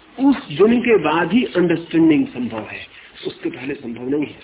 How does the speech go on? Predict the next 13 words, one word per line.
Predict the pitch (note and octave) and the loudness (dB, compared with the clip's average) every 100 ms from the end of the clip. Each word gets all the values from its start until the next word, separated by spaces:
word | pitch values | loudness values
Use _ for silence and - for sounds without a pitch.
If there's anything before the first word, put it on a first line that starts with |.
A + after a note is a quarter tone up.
| - | -4
समझ | F3 F3 | -2 0
नहीं | C3+ C#3 | 0 -2
पैदा | B2+ A2 A2+ | -4 -8 -8
होती | G#2+ - G2 | -10 -10 -12
उसके | G2 - | -12 -16
पहले। | - - - - - - - - F3 | -20 -20 -20 -20 -20 -20 -20 -4 -4
उसके | - A3 | 0 0
पहले | - E3 F#3+ G3+ | 0 -2 0 0
हम | G3 | 2
जिसको | F3+ F3 F3 | 0 -2 -4
समझ | E3+ D#3+ D#3+ | -2 -2 -2
कहते | D#3 C#3 C3 | -6 -8 -10
हैं, | C3 C3+ | -10 -14